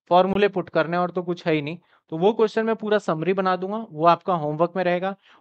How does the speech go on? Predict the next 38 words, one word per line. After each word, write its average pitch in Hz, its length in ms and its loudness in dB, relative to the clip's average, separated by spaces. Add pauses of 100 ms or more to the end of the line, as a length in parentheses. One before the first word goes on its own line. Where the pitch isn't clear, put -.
और 165 100 2
जो 190 220 2
क्वेश्चन 220 280 -2
लगेगा 208 340 0
ना 220 100 -4
कि 220 100 -4
नहीं 190 240 -4
भाई 202 140 0
नहीं 175 220 -2
हो 180 80 -4
सकता, 180 220 -4
वो 190 80 0
मैं 151 160 -2
करूंगा, 123 300 -6
फिर 190 180 0
भी 233 120 2
नहीं 226 180 2
होगा 220 180 2
तो 220 120 -2
फिर 208 140 -2
उसे 208 180 -2
अगली 175 200 0
क्लास 160 300 0
के 170 100 -6
अंदर 156 180 -4
हम 147 180 -8
देखेंगे। 135 420 -10 (760)
जैसे 185 260 4
कि 220 100 -2
ये 214 180 4
क्वेश्चन 214 340 0
है 214 60 0
सेवन 196 320 2
पॉइंट 196 280 -2
नाइन, 127 340 -2 (180)
देख 208 160 6
लेते 196 240 2
हैं। 196 140 -4